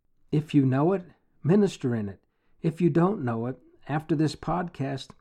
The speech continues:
take some time to think about it. Let's go back to that verse thirteen.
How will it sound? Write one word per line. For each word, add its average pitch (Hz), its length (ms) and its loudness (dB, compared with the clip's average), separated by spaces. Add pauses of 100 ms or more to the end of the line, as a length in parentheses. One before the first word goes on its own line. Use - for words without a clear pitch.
take 175 200 -4
some 180 180 -4
time 180 260 -2
to 175 80 -2
think 180 320 -4
about 98 340 -8
it. - 120 -20 (840)
Let's 143 200 -6
go 170 160 2
back 156 320 0
to 117 100 -6
that 117 240 -6
verse 131 340 -4
thirteen. 151 680 -4